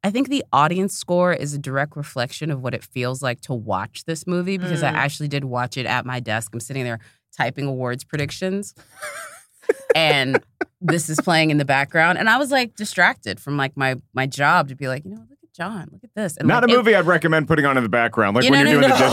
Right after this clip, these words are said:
Speaker 2: No.
Speaker 3: dishes.
Speaker 1: You know what I mean?
Speaker 2: <laughs>
Speaker 1: But it was one of those things where I was like, I was, I was finding myself, wa-, it's very watchable. It's
Speaker 3: Yeah.
Speaker 1: very
Speaker 2: Yes.
Speaker 1: audience driven. I would have liked to have seen this with a crowd.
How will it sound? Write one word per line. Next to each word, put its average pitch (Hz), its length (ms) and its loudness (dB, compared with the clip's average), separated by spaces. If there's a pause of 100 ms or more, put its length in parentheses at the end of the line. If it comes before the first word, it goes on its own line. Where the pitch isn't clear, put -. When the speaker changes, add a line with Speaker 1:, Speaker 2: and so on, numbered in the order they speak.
Speaker 2:
No. 226 60 6
Speaker 3:
dishes. 214 160 0
Speaker 1:
You 285 60 4
know 294 140 4
what 302 60 4
I 320 60 6 (200)
mean? - 80 -2
Speaker 2:
<laughs> - 40 0
Speaker 1:
But 330 80 4
it 339 100 2
was 330 160 0
one 359 140 4
of 381 60 4
those 359 120 0
things 339 180 -4
where 302 60 2
I 294 40 2
was 277 80 -2
like, 277 180 0
I 254 100 0
was, 240 220 -4
I 190 60 0
was 185 160 -4
finding 240 260 -2
myself, 226 360 -4
wa-, 175 260 0
it's - 140 -2
very 240 300 0
watchable. 180 680 -2
It's 101 160 4
Speaker 3:
Yeah. 196 80 6
Speaker 1:
very 220 200 4
Speaker 2:
Yes. - 120 -6
Speaker 1:
audience 214 480 4
driven. 156 300 0
I 180 100 6
would 202 100 0
have 196 120 -4
liked 190 320 0
to 247 80 -4
have 208 100 -6
seen 220 260 -4
this 208 160 -4
with 196 120 -6
a 175 60 -4
crowd. - 560 -2